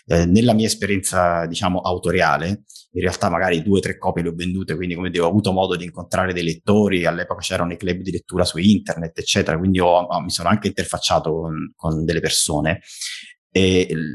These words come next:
e la, la sorpresa più grande è stato, eh,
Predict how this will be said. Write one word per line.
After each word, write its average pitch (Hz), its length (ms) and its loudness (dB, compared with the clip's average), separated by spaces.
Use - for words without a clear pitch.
e 85 260 -2
la, 92 300 2
la 95 140 2
sorpresa 123 520 0
più 131 100 0
grande 98 540 0
è 101 100 -8
stato, 95 800 0
eh, 82 340 -2